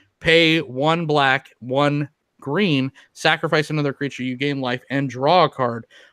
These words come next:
This, again, like, like I said with Josh's uncommon, uh, the, his number one uncommon, this is an, or I'm sorry, the number two uncommon, this is an engine all to herself. Again, dies to Bolt, doesn't die to Shack, but,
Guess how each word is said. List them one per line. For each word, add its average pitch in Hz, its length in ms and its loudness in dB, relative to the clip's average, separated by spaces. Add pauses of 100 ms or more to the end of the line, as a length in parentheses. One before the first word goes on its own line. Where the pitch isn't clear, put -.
(200)
This, - 280 4
again, 156 460 4
like, 151 260 2
like 156 180 2
I 147 80 4
said 151 180 0
with 143 120 -2
Josh's 151 500 -2
uncommon, 147 560 0
uh, 131 120 -4
the, 139 260 -4
his 151 140 0
number 143 180 0
one 139 140 2
uncommon, 139 440 0 (380)
this 151 200 2
is 139 120 -2
an, 147 120 0 (220)
or 180 100 4
I'm 160 140 4
sorry, 139 200 2
the 127 100 0
number 135 180 2
two 202 220 2
uncommon, 131 420 0 (260)
this 165 220 4
is 156 100 2
an 151 120 2
engine 160 440 2
all 143 220 4
to 143 120 -6
herself. 143 540 0 (220)
Again, 151 500 2 (220)
dies 151 320 2
to 131 100 0
Bolt, 175 560 6
doesn't 160 280 2
die 147 160 4
to 127 100 -4
Shack, 175 560 -2 (300)
but, 151 520 2